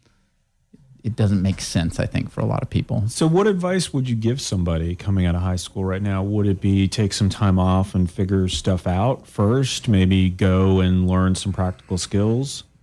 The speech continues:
Speaker 1: I mean, that's probably, that's,
Speaker 2: I mean, you
Speaker 1: you
Speaker 2: have a
Speaker 1: know, it's
Speaker 2: daughter.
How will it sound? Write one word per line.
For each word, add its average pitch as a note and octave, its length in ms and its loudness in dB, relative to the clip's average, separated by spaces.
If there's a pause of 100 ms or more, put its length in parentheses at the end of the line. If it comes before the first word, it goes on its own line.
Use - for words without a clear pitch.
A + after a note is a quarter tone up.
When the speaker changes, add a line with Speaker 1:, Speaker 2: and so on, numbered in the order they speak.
(140)
Speaker 1:
I B2 60 2
mean, B2 200 4
that's A2+ 180 0
probably, A2 760 -2 (220)
that's, - 540 -10 (160)
Speaker 2:
I - 120 -10
mean, C3 120 4
you D#3+ 60 4
Speaker 1:
you D#3 60 2
Speaker 2:
have - 40 0
a - 20 -2
Speaker 1:
know, C#3 60 2
it's D#3 180 0
Speaker 2:
daughter. B2 260 -8